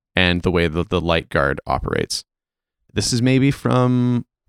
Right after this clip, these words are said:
I wanna say, between ninety and a hundred and ten years ago. And you're trying to make sense of it, it's c-, it's written in a kind of weird old form of Macallan, so you're like,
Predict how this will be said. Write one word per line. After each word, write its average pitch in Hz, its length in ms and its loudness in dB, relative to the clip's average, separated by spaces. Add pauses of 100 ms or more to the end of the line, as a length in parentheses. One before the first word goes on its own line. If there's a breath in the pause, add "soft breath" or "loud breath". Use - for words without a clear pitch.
I 104 60 0
wanna 113 140 2
say, 117 440 2
between 117 560 0
ninety 113 480 2
and 107 100 2
a 101 80 2
hundred 107 400 0
and 104 380 0
ten 110 280 0
years 113 220 2
ago. 123 340 0 (680)
And 90 680 0 (1040)
you're 120 120 2
trying 143 380 2
to 151 60 4
make 127 160 2
sense 110 280 0
of 120 100 0
it, 131 200 2 (580)
it's 120 200 0
c-, - 140 -2
it's 135 200 0
written 151 200 2
in 143 80 4
a 131 80 2
kind 123 260 2
of 104 140 0
weird 98 400 2
old 98 280 2
form 120 260 0
of 110 100 2
Macallan, 123 680 2
so - 160 -2
you're 98 140 2
like, 87 200 0